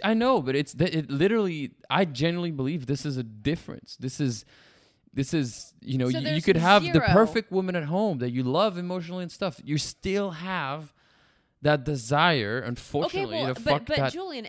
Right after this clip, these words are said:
Speaker 2: everybody, you have to understand, everybody has that desire, like the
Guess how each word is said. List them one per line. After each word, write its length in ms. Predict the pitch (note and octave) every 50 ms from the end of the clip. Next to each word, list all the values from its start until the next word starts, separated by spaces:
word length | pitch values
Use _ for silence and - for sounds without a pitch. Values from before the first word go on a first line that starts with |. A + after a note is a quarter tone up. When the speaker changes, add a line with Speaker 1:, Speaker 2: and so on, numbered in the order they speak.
| - -
Speaker 2:
everybody, 600 | B3+ D4+ F4 E4 D#4 D#4+ D#4+ C#4 G#3 G#3 F#3+ F#3
you 100 | F#3 G#3+
have 100 | F4 -
to 60 | - C5
understand, 340 | A4 G4+ - A4+ F#4 - - -
everybody 480 | D#4 F4+ E4 E4+ F4 C4+ C4+ A#3+ A3+ G#3+
has 220 | G3+ F#3 F3+ F3
that 160 | F#3 E3 D#3+
desire, 440 | E3+ D#3+ D#3+ E3+ D#3 D#3 D#3 E3 F3+
like 220 | F3+ F3+ F3+ -
the 100 | - D#3+